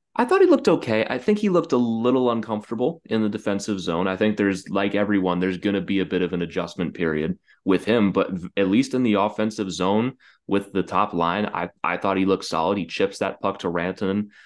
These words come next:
behind the net, who gets it to MacKinnon. He picks up the point there.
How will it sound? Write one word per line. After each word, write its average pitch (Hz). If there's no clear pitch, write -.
behind 87
the 87
net, 87
who 92
gets 87
it 98
to -
MacKinnon. 90
He 92
picks 90
up 92
the 90
point 104
there. 87